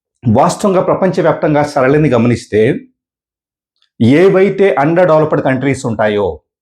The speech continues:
so యూఏఈ కావచ్చు, ఇండియా కావచ్చు, రకరకాల ప్రదేశాల్లో వ్యక్తి పూజ ఎక్కువ. మన మీద, సామాన్య ప్రజలకు తమ మీద తమకు నమ్మకం లేకపోతే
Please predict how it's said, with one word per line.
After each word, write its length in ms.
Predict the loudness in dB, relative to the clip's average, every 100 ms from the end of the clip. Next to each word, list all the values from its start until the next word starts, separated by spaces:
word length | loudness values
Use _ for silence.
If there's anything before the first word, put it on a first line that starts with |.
| _ _ _ _ _ _ _ _ _ -14
so 220 | -2 2
యూఏఈ 500 | 4 4 4 2 2
కావచ్చు, 440 | 2 2 0 -2 -2
ఇండియా 280 | 0 0
కావచ్చు, 680 | 0 2 0 0 -2 -4 -6 _ _ -4
రకరకాల 420 | -2 0 0 0 0
ప్రదేశాల్లో 680 | 0 0 0 -2 -2 0
వ్యక్తి 300 | 0 -4 -6
పూజ 260 | -6 -4 -2
ఎక్కువ. 500 | -2 -4 -2 -2 -2 -10 _ _ _ _ _ _ _ _ _ _ 2
మన 380 | 4 4 2
మీద, 560 | 2 2 2 2 2 0
సామాన్య 500 | -2 -2 0 0 0
ప్రజలకు 440 | -2 -2 -2 -2
తమ 220 | -2 0 0
మీద 180 | 2
తమకు 340 | 0 0 -2 -2
నమ్మకం 440 | 0 -2 -2 -2
లేకపోతే 840 | 0 -2 -2 -4 -10 -8 -8 -8